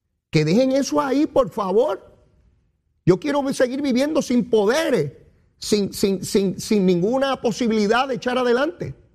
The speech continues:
Hoy la prensa reporta los esfuerzos tratando de que se legisle el S S I para Puerto Rico, Seguro Social Suplementario. En un ruego, en una súplica, de rodillas, los boricuas otra vez de rodillas, bendito, pidiendo perdón allí, pidiendo perdón, perdón,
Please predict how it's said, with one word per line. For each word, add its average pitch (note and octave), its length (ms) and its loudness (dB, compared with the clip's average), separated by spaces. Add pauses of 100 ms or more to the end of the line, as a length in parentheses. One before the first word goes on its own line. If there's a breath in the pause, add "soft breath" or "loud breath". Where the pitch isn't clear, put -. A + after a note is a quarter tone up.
(1000)
Hoy C4 440 2
la E3 200 -2
prensa A#3+ 380 -2
reporta G#3+ 640 -2
los E3+ 180 0
esfuerzos G3+ 520 -4
tratando G3 500 -2
de G#3 100 0
que - 120 0
se E3+ 100 -4
legisle F#3 460 2
el D#3+ 80 0
S F#3 180 0
S - 160 -2
I F#3 140 -2
para D#3 260 -4
Puerto D3 300 -2
Rico, D3 340 -2 (220)
Seguro D3+ 320 0
Social F3 280 0
Suplementario. C#3+ 720 0 (520 soft breath)
En A3+ 160 4
un C#4 160 -4
ruego, C4 400 2
en A#3 80 -2
una C4 160 0
súplica, A3 540 -2
de A#3 80 0
rodillas, C4 560 0
los B3 120 -2
boricuas B3 400 0
otra B3 220 -2
vez A#3+ 140 0
de B3+ 80 0
rodillas, A#3 440 2
bendito, A#3 440 0
pidiendo A3 480 0
perdón G3 420 0
allí, E3 220 0
pidiendo E3 640 0
perdón, C3 600 0
perdón, F3+ 520 -2